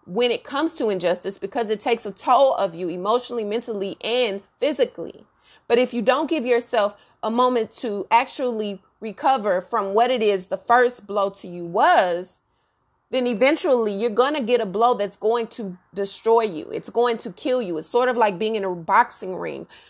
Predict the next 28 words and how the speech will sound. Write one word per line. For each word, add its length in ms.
You 200
have 340
to 320
have 220
a 40
timeout. 680
We 120
have 280
to 80
have 140
a 60
moment 320
where 100
we 100
go 220
into 300
our 180
perspective 800
or 140
our 220
respective 500
circles 500
or 100
our 140
respective 540
corners 480
to 140
regroup. 540